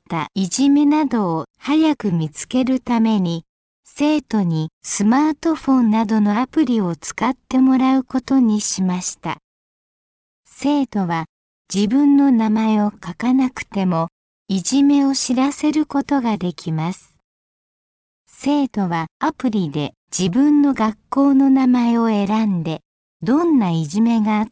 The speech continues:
たかを書くことができます。インターネットに出ている悪口などを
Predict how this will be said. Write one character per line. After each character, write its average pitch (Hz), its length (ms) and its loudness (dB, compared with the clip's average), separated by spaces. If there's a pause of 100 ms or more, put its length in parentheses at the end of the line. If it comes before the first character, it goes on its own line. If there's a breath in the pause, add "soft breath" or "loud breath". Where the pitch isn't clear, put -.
た 190 160 -6
か 170 300 -4
を 151 80 -6 (120)
書 311 120 -2
く - 180 -14
こ - 160 -4
と 220 160 -4
が 180 200 -2
で 151 120 -6
き 147 220 -10
ま 151 200 -6
す。 - 240 -20 (1080)
イ 226 160 2
ン 311 120 2
タ 320 300 -2
ー - 20 0
ネ 320 180 0
ッ 320 80 -6 (140)
ト 208 140 0
に 165 220 0
出 202 160 -4
て 226 140 -4
い 190 180 0
る 165 200 -4
悪 208 320 0
口 - 360 -6
な 226 180 2
ど 233 240 0
を 165 160 -4